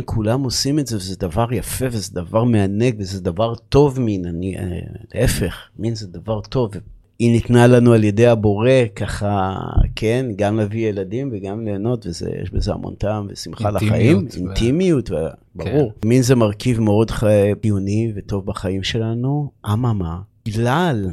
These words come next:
Speaker 1: שזה כל כך מהנה, וזה כל כך טוב, וזה בעצם מין נותן חום, ונותן מגע, וזה עונה על איזשהו צורך מאוד אינטימי ומאוד, אה, פיזי, כמו שאתה אומר,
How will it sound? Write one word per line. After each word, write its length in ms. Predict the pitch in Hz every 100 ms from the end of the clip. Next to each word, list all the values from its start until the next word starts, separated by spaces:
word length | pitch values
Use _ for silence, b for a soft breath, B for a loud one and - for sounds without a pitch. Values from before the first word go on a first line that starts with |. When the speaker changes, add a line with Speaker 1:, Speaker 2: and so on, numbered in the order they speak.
| -
Speaker 1:
שזה 420 | - - 101 95 98
כל 180 | - 90 -
כך 340 | 123 127 - 113
מהנה, 500 | 101 90 90 85 76 73 _ _
וזה 260 | 95 87 90
כל 160 | - 87
כך 380 | - 120 117 - -
טוב, 300 | - 95 85 -
וזה 180 | 85 85 85
בעצם 380 | 92 104 - 104
מין 300 | 101 110 110
נותן 400 | 95 - 107 107
חום, 600 | 87 98 - 101 95 87
ונותן 440 | 90 90 92 - 104 104
מגע, 580 | 107 104 101 101 90 85
וזה 220 | 87 90 92 85
עונה 500 | - 117 107 113 110 90
על 180 | 107
איזשהו 500 | 107 107 92 - 92 92
צורך 580 | - - 110 101 98 -
מאוד 320 | 101 101 98
אינטימי 560 | 98 95 - 95 98 98
ומאוד, 460 | 92 90 92 90 92 104 -
אה, 320 | 95 92 92
פיזי, 380 | - 104 95 95 -
כמו 180 | 98
שאתה 200 | 90 -
אומר, 420 | 82 80 90 110